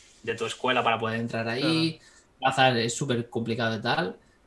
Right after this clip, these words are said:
Speaker 1: Y, y luego, cuando estás allí y luego vuelves, lo piensas desde fuera y piensas,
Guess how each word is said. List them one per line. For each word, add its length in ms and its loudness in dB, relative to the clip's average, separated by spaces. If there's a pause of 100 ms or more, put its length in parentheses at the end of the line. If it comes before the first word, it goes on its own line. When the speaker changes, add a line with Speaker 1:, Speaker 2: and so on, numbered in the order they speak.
(160)
Speaker 1:
Y, 600 -2
y 120 -4
luego, 500 0
cuando 180 -4
estás 220 -6
allí 420 -4
y 80 -10
luego 280 2
vuelves, 560 0 (160)
lo 200 -6
piensas 260 0
desde 200 -4
fuera 220 0
y 60 -2
piensas, 560 -6